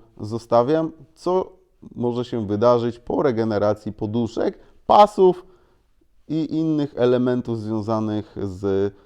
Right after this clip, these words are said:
ochroną naszego życia. Im więcej sprzedający pokaże nam dokumentów, tym mamy większą pewność na to, że ta naprawa nie była przeprowadzana u kogoś w garażu i ten samochód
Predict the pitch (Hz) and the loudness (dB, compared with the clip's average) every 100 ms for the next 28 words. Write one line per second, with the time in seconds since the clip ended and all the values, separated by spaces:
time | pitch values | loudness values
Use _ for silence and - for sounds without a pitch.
0 | - 110 - 117 107 104 101 104 95 98 | -10 -10 -2 -2 0 -4 -6 -6 -4 -4
1 | 110 110 101 - 139 180 196 196 190 170 | -4 -6 -10 0 2 4 4 2 2 0
2 | - 170 170 165 - 160 - - 165 160 | 0 0 0 0 -2 -4 -4 -4 0 2
3 | 139 143 143 139 139 160 170 160 160 143 | 2 2 0 0 0 0 0 2 -2 -4
4 | - - - 175 165 156 151 127 151 147 | -8 -18 -2 0 2 2 2 0 0 -2
5 | 143 123 156 135 123 127 120 - _ - | -4 -2 2 2 2 -4 -4 -10 _ -6
6 | 120 139 135 135 135 127 - - 113 107 | -2 2 2 2 -2 -2 -6 -12 -8 -2
7 | 131 131 120 117 107 120 120 117 117 113 | -2 2 2 2 -2 2 2 4 2 0
8 | - - 117 127 143 151 151 - _ - | -8 -8 -4 -2 0 -2 -6 -18 _ -8
9 | 113 135 131 135 110 113 113 104 110 113 | -2 0 -2 -4 -4 -2 -2 -2 -2 -2
10 | 110 - - - 135 113 107 98 104 107 | -4 -6 -14 -2 0 0 -2 0 2 2
11 | 120 208 - _ _ _ _ - 143 165 | 2 -2 -2 _ _ _ _ -4 -2 -2
12 | 165 - _ _ _ 135 135 143 131 131 | -4 -10 _ _ _ -2 0 0 0 -2
13 | 135 127 | -2 -6